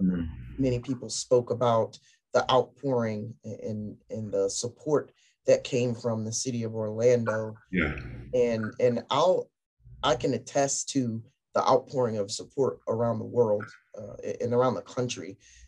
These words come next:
Speaker 2: because I actually went at the, at the time when that happened,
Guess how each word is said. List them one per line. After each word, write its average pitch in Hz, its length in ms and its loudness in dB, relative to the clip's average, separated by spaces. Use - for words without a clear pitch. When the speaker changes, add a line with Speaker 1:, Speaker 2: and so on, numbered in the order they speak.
Speaker 2:
because 117 720 2
I 113 180 2
actually 110 680 0
went 113 240 0
at - 160 -2
the, - 80 -18
at - 140 2
the 104 60 -8
time 139 320 2
when 120 120 4
that 110 180 -2
happened, 110 600 -4